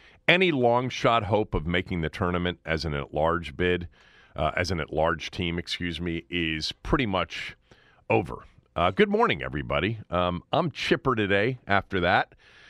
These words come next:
Uh, Jarrett Johnson covers Texas Tech football and has covered Cliff Kingsbury,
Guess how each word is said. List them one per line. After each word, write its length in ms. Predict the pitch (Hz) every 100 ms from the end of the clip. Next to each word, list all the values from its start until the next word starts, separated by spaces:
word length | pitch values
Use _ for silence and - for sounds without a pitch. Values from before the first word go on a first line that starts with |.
| - _
Uh, 300 | 110 113 117
Jarrett 440 | 110 143 202 226 113
Johnson 640 | 110 139 175 - 95 73
covers 440 | - 123 110 101
Texas 440 | - 139 - 123 -
Tech 280 | 131 113 -
football 520 | 127 123 92 71 73
and 80 | 80
has 200 | 90 -
covered 500 | - 131 123 92 - - - -
Cliff 340 | - - 139 -
Kingsbury, 880 | - 139 170 - - 73 67 64